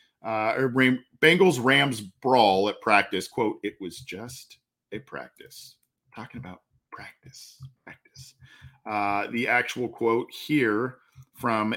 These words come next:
A P Pro Football Podcast, quote, "It was just a practice. It was football. I don't really wanna go back to nothing negative that happened and talk about something that happened in a practice.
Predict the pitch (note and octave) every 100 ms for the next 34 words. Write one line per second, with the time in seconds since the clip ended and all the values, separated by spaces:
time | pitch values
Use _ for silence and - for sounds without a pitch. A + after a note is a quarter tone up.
0 | - C3+ D3 D3+ C#3 - C3 B2 C3 A#2+
1 | A#2 A2+ A2 A2+ _ _ _ _ _ _
2 | _ _ - A2+ G#2+ - F#2+ F#2 - B2
3 | G#2+ G#2 G2+ F#2+ B2+ - B2+ A2+ G#2+ -
4 | A#2 - G2 E2+ - - - A2+ A2+ -
5 | A2+ B2 A2+ A#2 A2+ G#2+ G#2+ G2+ G#2 G#2+
6 | G#2+ G#2+ A2 G2 F#2+ A#2 A#2 A2+ A2+ F#2
7 | A#2+ A#2+ A2 G2 A2+ A2 G#2 G#2+ - A2+
8 | G#2+ G#2 - A#2+ - G#2 F#2 - B2 A2+
9 | B2+ G#2+ -